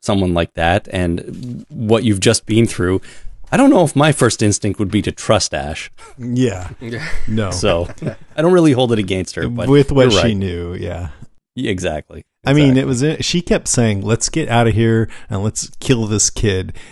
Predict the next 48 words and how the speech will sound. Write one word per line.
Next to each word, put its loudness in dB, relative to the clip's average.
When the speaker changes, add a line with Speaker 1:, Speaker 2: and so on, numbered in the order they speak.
Speaker 2:
And -2
he 4
wanted 2
to -2
stick -4
around 2
and -2
snoop, 2
and -2
he -2
also 0
w-, -8
was -2
very 4
resistant. -2
N-, -2
he -8
didn't 2
want 2
to 0
kill 0
the -4
kid -2
at -2
all. 0
In -6
fact, -2
he -6
said, -4
"Get -4
your 2
hands 4
off 2
my 4
boomstick," 2
which -2
I 0
thought 0
was -2
a -4
classic 0
line, -2
so -4
that -2
was -6
cool. 0
But, 2
um, -2